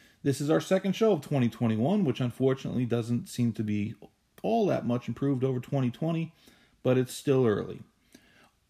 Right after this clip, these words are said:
Tonight, we'll recap some of the stakes action, sparse stakes action, but stakes action nonetheless from the past weekend. We'll talk about some of the, uh, upcoming races that are on the schedule,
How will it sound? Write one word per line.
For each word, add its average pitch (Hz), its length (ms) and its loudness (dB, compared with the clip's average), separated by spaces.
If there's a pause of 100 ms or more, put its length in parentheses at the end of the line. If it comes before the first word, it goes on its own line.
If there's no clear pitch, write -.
(100)
Tonight, 233 420 2
we'll 175 340 4 (120)
recap 151 500 0 (220)
some 208 220 0
of 170 40 2
the 123 60 0
stakes 131 400 0
action, 117 560 -2 (500)
sparse - 540 0
stakes 104 400 -6
action, 101 360 -2
but 185 200 0 (340)
stakes - 360 0
action 139 340 2
nonetheless 113 460 2
from 104 440 0 (1080)
the - 80 -2
past 117 260 2
weekend. 147 520 0
We'll 110 240 2
talk 107 320 0
about 98 280 -2
some 104 200 -2
of 95 80 -2
the, 95 260 -2
uh, 87 240 -6
upcoming 104 640 -2 (500)
races 120 600 0 (160)
that 104 100 2
are 98 220 0
on 104 160 0
the 95 60 -2
schedule, 156 680 0